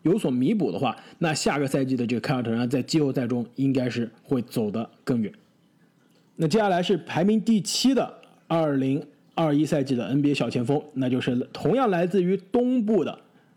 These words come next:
密尔沃基雄鹿队克里斯米德尔顿。其实之前一个赛季啊，我们是把米德尔顿放在了小前锋排名的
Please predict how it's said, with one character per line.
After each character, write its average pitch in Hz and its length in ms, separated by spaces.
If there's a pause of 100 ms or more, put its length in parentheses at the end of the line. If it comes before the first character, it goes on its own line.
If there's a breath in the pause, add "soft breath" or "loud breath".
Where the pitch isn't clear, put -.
(200)
密 262 160
尔 190 120
沃 170 160
基 180 260 (100)
雄 139 440
鹿 220 140
队 123 240 (600)
克 - 220
里 117 140
斯 147 280 (180)
米 113 280
德 139 120
尔 120 120
顿。 131 160 (640 soft breath)
其 - 120
实 285 80
之 330 200
前 247 160
一 - 20
个 247 80
赛 185 160
季 143 100
啊， 143 40
我 131 60
们 156 100
是 175 80
把 123 120
米 123 160
德 180 120
尔 147 100
顿 160 160
放 160 240
在 147 100
了 127 80
小 117 140
前 135 160
锋 175 140
排 131 180
名 156 180
的 165 240